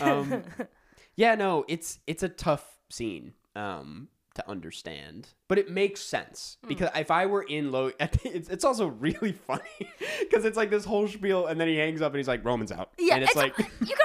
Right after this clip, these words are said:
Speaker 2: also immediately tell on the phone 'cause he just goes, "Mm-hmm."
Speaker 1: Yeah.
Speaker 2: Uh-huh.
Speaker 1: You're like, "Yeah, it's not gonna
Speaker 2: Yeah, it's
Speaker 1: happen."
Speaker 2: like, "Man, you're fucking this up hardcore."
Speaker 1: Yeah.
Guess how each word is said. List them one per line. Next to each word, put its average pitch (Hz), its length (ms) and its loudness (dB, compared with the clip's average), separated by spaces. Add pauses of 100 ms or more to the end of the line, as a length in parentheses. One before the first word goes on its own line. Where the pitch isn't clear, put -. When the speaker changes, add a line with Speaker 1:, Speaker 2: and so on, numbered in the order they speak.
Speaker 2:
also 427 200 2
immediately 339 320 -2
tell 269 140 0
on 247 60 -2
the 311 60 -8
phone 202 280 -2
'cause - 100 -10
he 262 60 -8
just 196 140 -6
goes, 220 160 -6
"Mm-hmm." 202 360 -12 (520)
Speaker 1:
Yeah. 95 360 -4 (360)
Speaker 2:
Uh-huh. 185 260 -12 (180)
Speaker 1:
You're 95 200 -8
like, 80 260 -12
"Yeah, 64 160 -14
it's - 140 -18
not - 160 -18
gonna 85 180 -20
Speaker 2:
Yeah, 196 120 -2
it's 196 120 -8
Speaker 1:
happen." 196 100 -10
Speaker 2:
like, - 20 -12
"Man, 208 160 -4
you're 226 80 -12
fucking 170 260 -6
this 151 120 -14
up 139 140 -8
hardcore." 139 480 -8 (360)
Speaker 1:
Yeah. 120 500 0